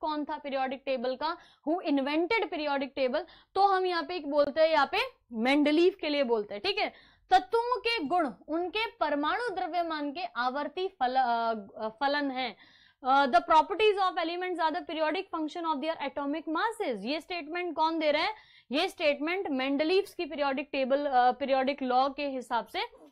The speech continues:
दी गई थी। क्वेश्चन तीन बार पूछा है, हर एग्जाम में पूछा है, ग्रुप डी के अंदर, एएलपी के अंदर और एनटीपीसी के अंदर भी।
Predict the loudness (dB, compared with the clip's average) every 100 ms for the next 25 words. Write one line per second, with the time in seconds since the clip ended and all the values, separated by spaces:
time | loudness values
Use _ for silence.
0 | -4 -2 2 0 -2 -2 -4 -2 -6 -4
1 | 0 0 0 0 -2 -2 -8 -6 -8 -8
2 | _ _ -6 2 2 2 0 0 2 0
3 | -4 -8 -8 -4 -2 0 2 0 2 0
4 | 4 2 0 -16 _ 0 4 4 4 0
5 | 0 0 4 4 4 _ -6 2 4 4
6 | 2 0 -2 -4 -6 -6 -6 -6 -8 -8
7 | -10